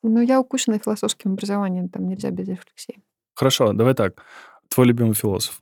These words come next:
Speaker 1: Ну, я, конечно, всех достала своему Мардашвили, но мне ещё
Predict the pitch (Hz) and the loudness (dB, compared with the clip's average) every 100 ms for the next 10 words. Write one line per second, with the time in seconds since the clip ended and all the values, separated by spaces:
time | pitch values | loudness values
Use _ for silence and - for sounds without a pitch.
0 | - 254 262 262 247 254 - 233 226 - | 4 8 8 8 6 6 4 4 4 2
1 | 233 214 220 208 202 - 208 202 208 202 | 2 2 2 0 0 -2 0 2 2 2
2 | 214 - 311 277 208 196 202 208 202 208 | 2 4 4 4 4 2 2 2 0 0